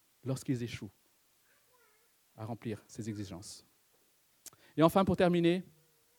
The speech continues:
Paul va parler de la relation entre parents et employés, à partir de verset vingt-deux. Alors, il est important de comprendre ici que Paul n'est pas en train de promouvoir l'esclavage.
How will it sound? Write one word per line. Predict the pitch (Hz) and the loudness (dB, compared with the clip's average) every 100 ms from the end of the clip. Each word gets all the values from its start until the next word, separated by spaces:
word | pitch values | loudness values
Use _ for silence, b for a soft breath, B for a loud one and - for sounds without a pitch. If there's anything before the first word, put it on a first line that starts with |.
| _ _ _ _ b b b b - | _ _ _ _ b b b b 6
Paul | 160 | 8
va | 147 | 8
parler | 156 147 160 | 6 4 4
de | |
la | 143 | 4
relation | 139 165 156 - 151 151 _ _ _ _ _ _ _ - | 4 4 2 0 -4 -4 _ _ _ _ _ _ _ -6
entre | 135 - | -4 -2
parents | - 175 160 160 165 _ _ _ _ - | 4 6 6 2 0 _ _ _ _ -4
et | 143 | 0
employés, | 143 - 151 123 104 104 _ _ | 2 2 2 4 2 -4 _ _
à | |
partir | 110 - | -10 -6
de | 120 | -2
verset | 131 - 135 | -2 0 2
vingt-deux. | 135 131 107 - _ _ _ _ _ _ _ _ _ _ _ _ _ _ _ _ - b b b | 4 4 2 -2 _ _ _ _ _ _ _ _ _ _ _ _ _ _ _ _ -20 b b b
Alors, | 165 185 180 | 8 8 8
il | 208 | 6
est | 233 | 2
important | 233 208 254 | 2 4 8
de | 208 | 8
comprendre | 190 208 - 233 196 | 8 6 4 4 4
ici | 202 | 2
que | - | 2
Paul | 190 226 220 | 6 6 6
n'est | 190 | 4
pas | 196 | 2
en | 190 | 0
train | 202 | 4
de | 170 | 4
promouvoir | - - 233 214 170 196 | 4 6 8 8 8 6
l'esclavage. | 175 - - 147 127 101 - | 4 2 2 4 4 2 -6